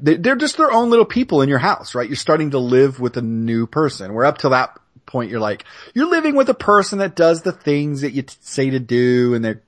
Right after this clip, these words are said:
you know, like, "Don't touch that, don't do this, and don't do that." And it's just, you know, you're just kind of guiding this little being around the house. And now, now all of a sudden you're like, "I'm in a house where I have a conversation with a, a,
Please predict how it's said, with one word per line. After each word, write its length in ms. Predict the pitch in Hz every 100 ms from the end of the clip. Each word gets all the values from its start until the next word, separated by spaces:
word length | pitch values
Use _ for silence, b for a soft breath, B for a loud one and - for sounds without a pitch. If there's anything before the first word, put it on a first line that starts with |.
| _
you 80 | 123
know, 120 | 110
like, 200 | 104 -
"Don't 240 | 120 120
touch 280 | - 127 -
that, 180 | 123 117
don't 220 | 117 110
do 140 | 120 113
this, 260 | 113 110
and 60 | 110
don't 140 | 110
do 60 | 110
that." 220 | 107 101
And 120 | 104 B B B B
it's 120 | 131
just, 240 | 139 - 156
you 80 |
know, 60 | 127
you're 200 | 127 156
just 160 | 151 -
kind 160 | 160
of 160 | 147 120
guiding 420 | 131 127 123 120
this 260 | 120 - 131
little 160 | 120
being 480 | 107 110 127 120 113
around 260 | 110 110 107
the 80 | 101
house. 400 | 123 113 107 -
And 80 | 113
now, 300 | 107 104 107 B B B
now 200 | 139 143
all 100 | 143
of 60 | 120
a 20 |
sudden 200 | - 131
you're 80 | 123
like, 340 | 110 101 - _ _ _
"I'm 440 | - 131 135 139 135 _ -
in 140 | 131
a 60 | 123
house 340 | 139 165 123
where 100 | 120
I 60 | 110
have 160 | 110
a 40 | 110
conversation 760 | 117 113 104 - 131 120 110
with 140 | 107 104
a, 340 | 120 113 113 -
a, 200 | 117 110